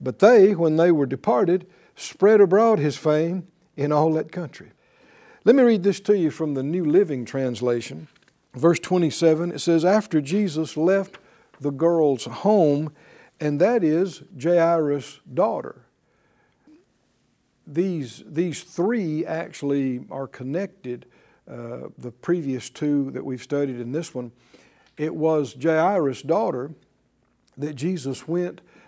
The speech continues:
and ministered to her, and she was raised from the dead and healed. And then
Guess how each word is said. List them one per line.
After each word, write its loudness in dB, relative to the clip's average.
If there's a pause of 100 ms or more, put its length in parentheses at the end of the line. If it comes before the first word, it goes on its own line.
(100)
and -6
ministered -4
to -2
her, -2
and -8
she -8
was -4
raised 0
from -6
the -6
dead 0 (360)
and -4
healed. -8 (960)
And -4
then -2